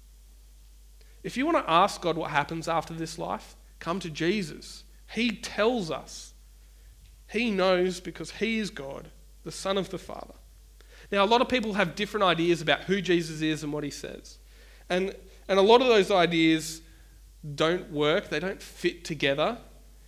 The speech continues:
Some ideas are more accurate than others. So, so my point is, don't, don't take anyone's word for it. Don't take my word for it. Go to the record that we have of Jesus' words. And these records, they're very good.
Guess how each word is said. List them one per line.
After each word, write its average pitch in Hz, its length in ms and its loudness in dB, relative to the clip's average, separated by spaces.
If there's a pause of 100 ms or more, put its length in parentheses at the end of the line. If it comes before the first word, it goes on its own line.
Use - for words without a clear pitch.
(340)
Some 262 360 4
ideas 208 360 4
are 190 60 2
more 180 200 2
accurate 175 400 2
than 147 160 -2
others. 170 540 -4 (360)
So, 254 260 2 (100)
so - 160 -4
my 240 100 0
point 285 240 0
is, 233 160 -2
don't, 277 400 -6
don't 254 160 -2
take 247 160 -4
anyone's 226 320 -4
word 226 300 -2
for 139 220 -10
it. - 80 -18 (640)
Don't 233 160 -2
take 240 220 2
my 233 240 4
word 190 320 6
for 143 280 -4
it. - 80 -12 (920)
Go 226 160 4
to 269 140 2
the 226 260 4
record 180 760 2
that 165 140 -2
we 175 100 -4
have 208 240 -4
of 165 160 -8
Jesus' 190 400 -6
words. 196 480 -6 (240)
And 202 100 -4
these 233 180 2
records, 202 460 0
they're 165 160 0
very 202 480 2
good. 180 440 -2